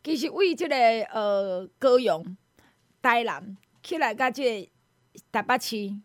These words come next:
搁落来甲新北市，其实我们看到的结果，以即个台北市、新北，诶，高雄、台南、台北看到的讲，骨力咧，吼，遮，遮认真捧的遮少年人，真的还是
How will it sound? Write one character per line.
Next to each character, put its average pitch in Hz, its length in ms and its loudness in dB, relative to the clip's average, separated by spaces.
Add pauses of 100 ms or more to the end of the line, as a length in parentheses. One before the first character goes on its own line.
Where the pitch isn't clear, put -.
(120)
搁 294 100 2
落 262 180 4
来 214 180 0
甲 247 180 0
新 208 460 -8
北 226 140 0
市， 185 280 -12 (400)
其 - 160 -2
实 381 60 2
我 302 60 4
们 254 120 -2
看 311 220 4
到 311 120 4
的 240 140 0
结 208 360 -6
果， 214 300 -2
以 294 180 -4
即 302 140 -6
个 254 100 0 (640)
台 233 140 4
北 196 180 4
市、 240 380 -6
新 233 260 -4
北， 262 140 4 (400)
诶， 247 200 0 (340)
高 302 240 8
雄、 254 260 0
台 262 200 6
南、 226 220 0
台 208 180 0
北 220 260 0
看 294 200 -2
到 240 200 0
的 190 100 -6
讲， 226 300 -6 (680)
骨 415 140 10
力 320 100 8 (100)
咧， 240 300 2 (120)
吼， 233 140 -4
遮， 359 200 2
遮 381 160 0
认 240 260 -2
真 254 260 -6
捧 311 240 -2
的 208 100 -4
遮 254 200 2
少 247 220 2
年 208 180 -2
人， 196 320 -8
真 294 200 0
的 254 100 0
还 202 160 -2
是 226 380 -8